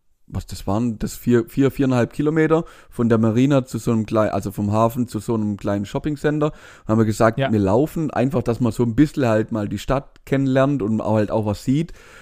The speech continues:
Speaker 1: und halt wirklich
Speaker 2: Ja.
Speaker 1: da, ja, das ist halt irgendwie näher, wie da jetzt einfach mit dem Taxi hinzufahren.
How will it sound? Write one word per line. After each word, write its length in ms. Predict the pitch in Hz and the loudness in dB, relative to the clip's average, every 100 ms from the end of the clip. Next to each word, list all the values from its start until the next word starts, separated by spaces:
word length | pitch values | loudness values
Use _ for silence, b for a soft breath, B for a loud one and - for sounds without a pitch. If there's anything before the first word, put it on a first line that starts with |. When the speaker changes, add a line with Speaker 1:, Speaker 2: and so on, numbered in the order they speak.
| B B | B B
Speaker 1:
und 280 | - 110 98 | -4 -2 0
halt 200 | 98 98 | 0 0
wirklich 260 | 110 - 104 | 2 0 0
Speaker 2:
Ja. 160 | 92 82 | -4 -4
Speaker 1:
da, 40 | |
ja, 260 | 95 107 110 | 0 0 0
das 160 | 110 101 | -2 0
ist 60 | |
halt 240 | 110 110 - | 2 2 2
irgendwie 300 | 117 107 104 | 0 2 2
näher, 380 | 107 120 135 | 4 6 4
wie 120 | 117 107 | 2 2
da 100 | 110 | 0
jetzt 140 | - | 0
einfach 180 | 107 107 | -2 -2
mit 100 | 104 | -2
dem 60 | 117 | -2
Taxi 240 | 123 156 | -2 -4
hinzufahren. 500 | 143 139 - 143 151 | -4 -6 -4 -2 -2